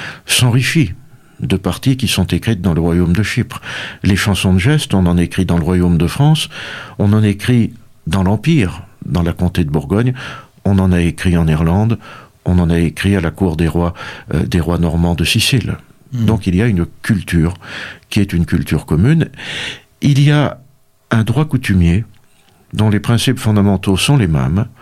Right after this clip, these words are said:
Speaker 1: euh, et ceux qui l'appliquent, euh, le savent très bien,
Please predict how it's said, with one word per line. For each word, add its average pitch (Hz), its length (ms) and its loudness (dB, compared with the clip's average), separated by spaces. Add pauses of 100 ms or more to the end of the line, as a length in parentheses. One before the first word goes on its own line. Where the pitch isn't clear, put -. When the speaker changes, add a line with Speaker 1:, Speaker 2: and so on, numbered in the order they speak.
(560)
Speaker 1:
euh, - 840 -4 (120)
et 110 80 0
ceux 147 260 0
qui - 160 -2
l'appliquent, 101 500 -2 (100)
euh, 69 400 0
le 90 180 0
savent - 260 -2
très 82 180 -2
bien, 76 240 0